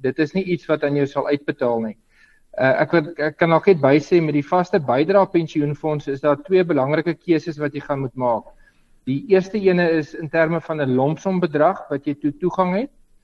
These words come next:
So daai lumpsum bedrag is 'n kontantwaarde wat jy uit die pensioenfonds uit kan trek en dit is baie belangrik en, eh, ons gaan kyk gewoonlik na 'n, 'n kliënt se totale portefeulje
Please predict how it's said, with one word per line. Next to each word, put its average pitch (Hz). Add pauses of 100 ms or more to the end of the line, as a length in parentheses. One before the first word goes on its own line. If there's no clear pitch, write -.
So -
daai 131
lumpsum 175
bedrag 143 (100)
is 143
'n 147
kontantwaarde 151
wat 151
jy 156
uit 170
die 175
pensioenfonds 160
uit 156
kan 143
trek 190 (460)
en 139
dit 143
is 208
baie 165
belangrik 165
en, 156
eh, 139
ons 151
gaan 160
kyk 185
gewoonlik 170
na 165
'n, 151
'n 151
kliënt 147
se 170
totale 185
portefeulje 175